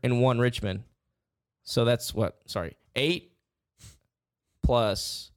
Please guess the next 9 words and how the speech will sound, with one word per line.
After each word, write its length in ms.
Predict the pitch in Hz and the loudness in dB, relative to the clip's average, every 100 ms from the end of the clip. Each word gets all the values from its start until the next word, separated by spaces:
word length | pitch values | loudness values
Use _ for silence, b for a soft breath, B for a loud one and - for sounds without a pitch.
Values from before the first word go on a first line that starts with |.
| _ _ - | _ _ -2
two 160 | 156 | 0
Martinsville 680 | 147 139 143 131 131 135 156 - - - _ _ _ _ _ _ _ _ _ _ _ | 2 2 2 -2 0 0 0 -6 -14 -20 _ _ _ _ _ _ _ _ _ _ _
plus 600 | - 113 107 104 - - - _ _ _ _ _ _ _ _ _ | 0 2 2 0 -4 -12 -16 _ _ _ _ _ _ _ _ _
two 200 | - 139 | -2 -2
Phoenix, 640 | 139 131 131 131 127 - - _ _ _ _ _ _ _ _ _ - | 0 -2 0 -2 -4 -10 -12 _ _ _ _ _ _ _ _ _ -4
Richmond, 400 | 127 123 131 127 | -2 0 0 0
and 120 | 113 | -2
New 100 | 107 | -4
Hampshire. 460 | 117 101 101 - | -2 -4 -6 -12